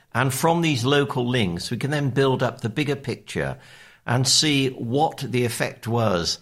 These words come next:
uh, at a particular time of the forces and the regiment on the county, on the community, or even what the effect of the county and the community were on the individual soldier. For example, when they were serving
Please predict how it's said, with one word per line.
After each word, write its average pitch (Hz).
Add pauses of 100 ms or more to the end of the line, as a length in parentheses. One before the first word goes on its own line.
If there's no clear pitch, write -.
(340)
uh, 101
at 113
a 113
particular 110
time 98 (120)
of 110
the 104
forces 104
and 104
the 98
regiment 95 (440)
on 107
the 98
county, 127
on 180
the 185
community, 123 (800)
or 175
even 175
what 120
the 131
effect 135
of 107
the 120
county 139
and 120
the 113
community 131
were 117 (240)
on 131
the 131
individual 135
soldier. 147
For 131
example, 120
when 98
they 98
were 101
serving 101